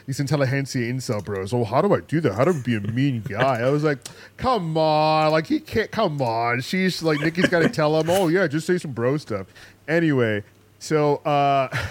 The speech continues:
<laughs> they start talking, and then, uh, guest speaker comes in. It's Blonsky <laughs> as the Abomination, straight up Abomination walks in. It's just like, "Wait a minute, isn't he wearing an ankle bracelet?" That's, you know,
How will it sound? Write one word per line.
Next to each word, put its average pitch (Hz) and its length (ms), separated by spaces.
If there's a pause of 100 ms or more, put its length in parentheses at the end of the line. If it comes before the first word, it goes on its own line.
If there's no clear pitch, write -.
(220)
<laughs> - 400
they 175 140
start 156 260
talking, 180 440
and 170 460
then, 151 300
uh, 147 280
guest 139 320
speaker 254 280
comes 120 280
in. 113 80
It's 110 120
Blonsky 151 640
<laughs> - 60
as 185 180
the 311 220
Abomination, 262 720
straight 226 340
up 233 180 (340)
Abomination 202 880
walks 127 340
in. 135 100
It's 139 160
just 247 160
like, 185 160
"Wait 202 160
a 359 40
minute, 135 180
isn't 214 140
he 359 60
wearing 175 260
an 117 120
ankle 147 440
bracelet?" 381 560
That's, 175 240 (120)
you 233 120
know, 135 260